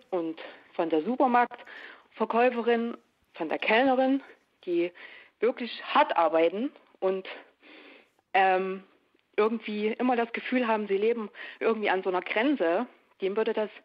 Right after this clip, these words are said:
glaube ich, unglaublich helfen, ähm, auch gesund zu bleiben in ihrem Leben.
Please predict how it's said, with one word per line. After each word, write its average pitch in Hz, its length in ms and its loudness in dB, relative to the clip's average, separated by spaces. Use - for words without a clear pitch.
glaube 196 260 -2
ich, 190 200 -10
unglaublich 247 680 0
helfen, 233 580 0
ähm, 190 520 -2
auch 196 220 0
gesund 311 400 2
zu 202 80 -4
bleiben 160 360 0
in 156 120 -4
ihrem 156 160 -4
Leben. 156 340 -2